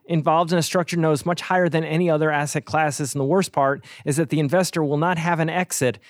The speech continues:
if the investment bet goes wrong." I mean, I li-, just like, you know, just straight to the point the way they put that. And, uh,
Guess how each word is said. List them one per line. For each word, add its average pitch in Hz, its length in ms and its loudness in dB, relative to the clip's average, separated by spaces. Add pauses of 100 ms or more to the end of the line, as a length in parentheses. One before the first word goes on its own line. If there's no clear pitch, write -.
(120)
if 147 160 -2
the 160 140 2
investment 170 640 0
bet 151 240 2 (120)
goes 143 360 2 (100)
wrong." 123 480 0 (720)
I - 20 -10
mean, 190 120 0
I 240 160 0
li-, 214 40 0
just 226 240 -2
like, 202 140 0 (160)
you 151 120 -2
know, 127 100 -2
just - 240 -4
straight 233 500 -2
to 196 100 0
the 156 100 -2
point 151 360 0
the 123 80 0
way 123 140 2
they 113 120 0
put 113 260 -6
that. 98 280 -6 (1120)
And, 156 420 0
uh, 180 140 -4